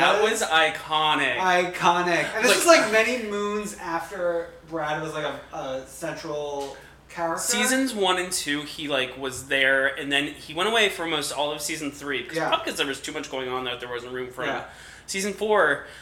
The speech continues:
Speaker 2: they happened to quote unquote run into him in Morocco at
Speaker 1: Yeah,
Speaker 2: a
Speaker 1: at his home.
Speaker 2: at a fabric store, and he invites them to his birthday party at his Moroccan home.
Speaker 1: Yeah, which
Speaker 2: we later find out is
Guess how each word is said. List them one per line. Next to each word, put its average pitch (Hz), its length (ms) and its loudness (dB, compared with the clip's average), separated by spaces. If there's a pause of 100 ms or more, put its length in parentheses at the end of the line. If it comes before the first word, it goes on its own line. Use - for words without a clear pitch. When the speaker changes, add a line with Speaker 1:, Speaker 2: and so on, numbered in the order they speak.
(200)
Speaker 2:
they 160 320 6
happened 175 380 2
to 143 240 -2
quote 160 320 -2
unquote 143 380 -2
run 143 240 2
into 165 360 0
him 127 200 -2
in 139 200 -4
Morocco 131 720 0
at 139 300 2
Speaker 1:
Yeah, 139 80 2
Speaker 2:
a 135 60 4
Speaker 1:
at 160 120 4
his 175 240 2
home. - 440 -2
Speaker 2:
at 160 120 2
a 160 60 0
fabric 175 480 4
store, 127 720 0 (400)
and 143 120 -8
he 165 80 -2
invites 156 400 0
them 180 280 -4 (180)
to 165 200 -8
his 143 260 -10
birthday 147 560 -4
party 127 500 -4
at 131 300 -4
his 131 380 -4
Moroccan 143 400 0
home. 113 300 -10 (180)
Speaker 1:
Yeah, 285 380 -4 (260)
which - 800 -10
Speaker 2:
we 135 200 0
later 160 300 0
find 156 400 0
out 127 320 2 (160)
is 123 460 -8